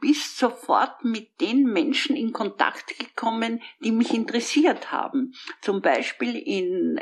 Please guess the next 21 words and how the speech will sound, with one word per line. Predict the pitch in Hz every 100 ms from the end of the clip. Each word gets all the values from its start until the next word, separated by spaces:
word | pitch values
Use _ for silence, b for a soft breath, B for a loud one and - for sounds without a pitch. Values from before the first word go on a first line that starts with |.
| -
Kapstadt | - 233 - - - 139 - 196
hatte | - 202
ich | 208
eine | 196 -
Ausstellung | 135 - - - 240 254 254 254 262
im | 196 180
Irma | 311 208 208
Stern | 202 - 151 127 196 233
Museum | 247 240 233 226 254 311 320 302
und | 233 220 226 226
da | 151 208
habe | 214 202
ich | 208 -
bei | - 170 165 160 -
einigen | 90 247 311 226
Kollegen | - - 131 120 269 247 233
im | - 190 185 170
Atelier | - - 156 135 147 -
gezeichnet. | - - 202 - - 208 -
Das | 156 151
war | 143 -